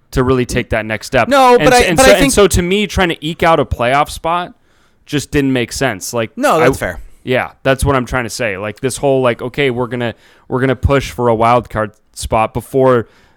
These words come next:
Speaker 1: the,
Speaker 2: I mean,
Speaker 1: the rebuild has been fully
Speaker 2: well,
Speaker 1: realized just didn't make sense to me.
Speaker 2: let me just kind of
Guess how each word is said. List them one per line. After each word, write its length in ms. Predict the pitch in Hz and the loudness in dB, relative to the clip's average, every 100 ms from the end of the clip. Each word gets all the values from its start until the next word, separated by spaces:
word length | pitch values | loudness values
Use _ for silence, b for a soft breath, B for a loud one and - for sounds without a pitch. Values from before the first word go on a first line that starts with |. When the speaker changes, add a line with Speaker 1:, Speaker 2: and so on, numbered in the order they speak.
| b - | b -16
Speaker 1:
the, 260 | 110 123 156 | -2 2 4
Speaker 2:
I 60 | |
mean, 260 | - - - | 4 0 -2
Speaker 1:
the 120 | 139 135 | 0 2
rebuild 420 | 147 127 139 127 | 4 4 2 2
has 120 | 117 | -2
been 120 | 123 | -6
fully 340 | 110 143 131 120 | -6 -4 0 4
Speaker 2:
well, 120 | 240 | 2
Speaker 1:
realized 540 | 120 120 110 104 98 | 2 0 0 -2 -4
just 180 | 113 - | -10 -10
didn't 200 | 113 110 | -8 -8
make 180 | 101 - | -8 -10
sense 320 | 110 107 - | -10 -12 -10
to 80 | - | -12
me. 140 | 69 170 | -12 -6
Speaker 2:
let 140 | 185 | -4
me 100 | 208 | -2
just 200 | 190 185 | -4 -4
kind 140 | 165 147 | -4 -4
of 140 | 113 | -4